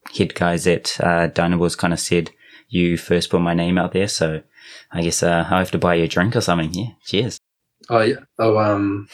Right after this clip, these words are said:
Speaker 2: I'll wait for a coffee before training one morning.
Speaker 1: Oh, nice, nice. I will come
Speaker 2: Please,
Speaker 1: over
Speaker 2: I'll
Speaker 1: on
Speaker 2: hold
Speaker 1: the
Speaker 2: you
Speaker 1: bike.
Speaker 2: to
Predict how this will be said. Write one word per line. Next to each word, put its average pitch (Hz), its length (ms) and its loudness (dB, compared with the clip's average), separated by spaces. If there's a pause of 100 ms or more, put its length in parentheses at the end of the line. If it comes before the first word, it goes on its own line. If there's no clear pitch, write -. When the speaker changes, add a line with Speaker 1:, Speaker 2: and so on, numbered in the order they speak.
Speaker 2:
I'll 104 80 2
wait 113 120 4
for - 120 0
a - 60 -2
coffee - 260 0
before 98 320 -2
training 101 340 0
one 98 100 0
morning. 98 320 -2
Speaker 1:
Oh, 80 200 -14
nice, 85 260 -6
nice. 82 260 -8
I 87 120 -2
will 85 220 -2
come 101 180 0
Speaker 2:
Please, 92 160 2
Speaker 1:
over 92 60 2
Speaker 2:
I'll 90 60 4
Speaker 1:
on - 40 4
Speaker 2:
hold 120 180 6
Speaker 1:
the - 40 -2 (180)
Speaker 2:
you - 20 4
Speaker 1:
bike. 95 100 0
Speaker 2:
to - 160 -6